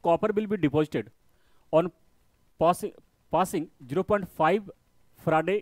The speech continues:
of electricity in copper sulphate? copper sulfate में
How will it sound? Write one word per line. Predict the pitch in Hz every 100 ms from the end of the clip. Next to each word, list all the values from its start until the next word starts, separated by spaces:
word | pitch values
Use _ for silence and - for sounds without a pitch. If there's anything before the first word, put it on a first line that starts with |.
| - _ - -
of | 151
electricity | 151 - 160 170 196
in | 160
copper | - 143 135
sulphate? | 156 143 143 117 _ _ _ _ _
copper | 180 185 185 262
sulfate | 262 240 220 - 202 214 214
में | 196 180 175 127 123 190